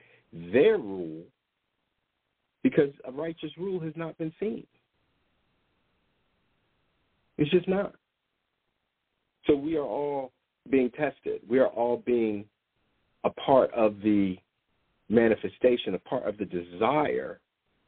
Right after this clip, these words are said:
to usher in the kingdom come. 'Cause look, if we don't desire it, will it ever manifest? No.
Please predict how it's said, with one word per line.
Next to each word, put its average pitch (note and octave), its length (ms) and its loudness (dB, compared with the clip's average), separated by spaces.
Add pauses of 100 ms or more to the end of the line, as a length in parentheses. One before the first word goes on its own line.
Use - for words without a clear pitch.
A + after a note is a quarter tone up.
(400)
to B2 160 4
usher G#2+ 420 0
in B2+ 260 4
the G2+ 80 0
kingdom F#2 380 -2
come. G2+ 260 2
'Cause A#2+ 180 -2
look, D#3+ 200 2 (100)
if A2 100 -2
we C3 180 -2
don't C3 220 0
desire F#2+ 640 -2
it, E2+ 220 -2
will G2 200 4
it G#2+ 80 6
ever A2 200 0
manifest? D3+ 560 -2
No. D#4+ 460 0